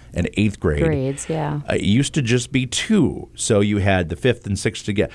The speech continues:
Speaker 1: So we've doubled the money that, uh, is being put out on this because we want more participation.
Speaker 2: And I was gonna say, and,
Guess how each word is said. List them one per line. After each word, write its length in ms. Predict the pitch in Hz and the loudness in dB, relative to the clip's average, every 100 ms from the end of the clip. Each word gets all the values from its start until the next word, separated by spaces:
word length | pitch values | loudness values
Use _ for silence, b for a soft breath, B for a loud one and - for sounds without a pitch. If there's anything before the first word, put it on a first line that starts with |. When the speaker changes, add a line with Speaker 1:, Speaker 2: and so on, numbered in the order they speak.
| B | B
Speaker 1:
So 180 | - 117 | 0 2
we've 260 | 160 151 | 4 2
doubled 360 | 127 147 143 110 | 2 2 0 -2
the 80 | 110 | 0
money 520 | 113 117 90 78 76 B B B | 2 4 2 -2 -8 B B B
that, 460 | - 95 92 87 104 | 0 2 4 2 2
uh, 240 | 87 90 - | 2 2 2
is 200 | 92 85 | 0 2
being 300 | 98 92 87 | 2 2 0
put 220 | 98 85 | 0 2
out 180 | 87 82 | 2 0
on 200 | 73 73 | -2 -2
this 260 | 78 - - | -4 -4 -4
because 460 | 98 - 95 90 - | -4 0 0 0 -2
we 120 | 110 | -2
want 280 | 95 85 - | 0 0 0
more 160 | 101 | 0
participation. 500 | 104 123 - 127 175 | 0 -2 0 0 2
Speaker 2:
And 20 | 180 | 2
I 40 | |
was 140 | 180 | 2
gonna 220 | - 175 165 | 2 2 2
say, 300 | 185 190 | 2 4
and, 60 | 170 | 4